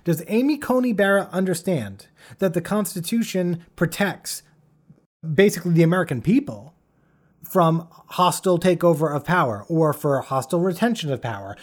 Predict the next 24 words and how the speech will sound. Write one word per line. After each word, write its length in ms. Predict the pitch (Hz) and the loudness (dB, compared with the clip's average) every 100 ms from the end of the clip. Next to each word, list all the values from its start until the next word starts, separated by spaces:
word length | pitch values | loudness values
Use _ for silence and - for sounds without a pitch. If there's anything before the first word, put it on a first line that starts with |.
| - | -14
and 160 | - 165 | 0 4
that 160 | 165 175 | 4 2
our 240 | 170 208 220 | 2 2 0
presidents 640 | - 160 147 160 156 - _ _ _ _ _ _ _ | 0 -2 0 0 -2 -6 _ _ _ _ _ _ _
engage 380 | 165 175 147 131 | -2 2 2 2
in 80 | 123 | -2
the 100 | 117 | -4
peaceful 400 | 165 214 208 175 | -2 0 0 -2
transfer 380 | 185 170 180 175 | -2 -2 0 -2
of 100 | 160 | -2
power 460 | 147 131 131 131 - _ _ | -4 -2 -2 -2 -8 _ _
because 240 | 139 135 | -4 -2
Americans 480 | 123 147 190 170 131 | -2 0 0 0 -2
accept 540 | 120 - 190 196 - | -4 -2 -2 -2 -10
the 160 | 127 135 | -10 -6
outcome 380 | 185 190 175 175 | -4 -4 -2 -2
of 100 | 147 | 0
votes, 480 | 123 123 - - - _ _ _ _ _ | -2 -4 -6 -12 -14 _ _ _ _ _
and 160 | 165 151 | 2 4
that 140 | 156 | 4
should 140 | - 131 | 0 0
be 100 | 135 | 0
a 120 | 123 | 0
given? 240 | 110 98 | -4 -8